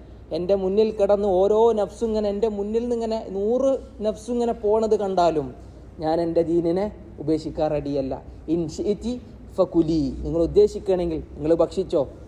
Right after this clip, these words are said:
"വ ഇല്ല ഫതുറുക്കി", അല്ലെങ്കിൽ നിങ്ങൾ ഭക്ഷിക്കണ്ട എന്ന് പറഞ്ഞു ഞാൻ. അഥവാ നൂറ് ഉമ്മ എൻ്റെ മുന്നിൽ മരണപ്പെടുന്നത് പോലെ എനിക്ക് തോന്നിയാലും ദീനിൻ്റെ കാര്യത്തിൽ ഞാൻ എന്ത് ചെയ്യൂല, ഒരടി ഞാൻ പിന്നോട്ടില്ല എന്ന് പറഞ്ഞു ഞാൻ. ഫ അക്കലത്ത്,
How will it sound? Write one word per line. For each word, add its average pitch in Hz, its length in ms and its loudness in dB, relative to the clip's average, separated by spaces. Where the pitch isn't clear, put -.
"വ - 160 -4
ഇല്ല 160 160 0
ഫതുറുക്കി", 160 560 -4
അല്ലെങ്കിൽ 156 280 -2
നിങ്ങൾ 165 200 -2
ഭക്ഷിക്കണ്ട 156 520 -2
എന്ന് 156 180 -2
പറഞ്ഞു 151 340 2
ഞാൻ. 127 100 -6
അഥവാ 170 220 4
നൂറ് 208 440 4
ഉമ്മ 196 160 -2
എൻ്റെ 202 240 0
മുന്നിൽ 196 220 0
മരണപ്പെടുന്നത് 185 680 -4
പോലെ 185 200 -2
എനിക്ക് 175 240 -8
തോന്നിയാലും 175 460 -4
ദീനിൻ്റെ 233 440 2
കാര്യത്തിൽ 202 320 2
ഞാൻ 180 140 -2
എന്ത് 175 120 0
ചെയ്യൂല, 156 240 0
ഒരടി 147 340 0
ഞാൻ 151 200 -8
പിന്നോട്ടില്ല 147 500 -4
എന്ന് 156 200 -2
പറഞ്ഞു 156 280 4
ഞാൻ. 120 80 -4
ഫ - 40 -4
അക്കലത്ത്, - 400 2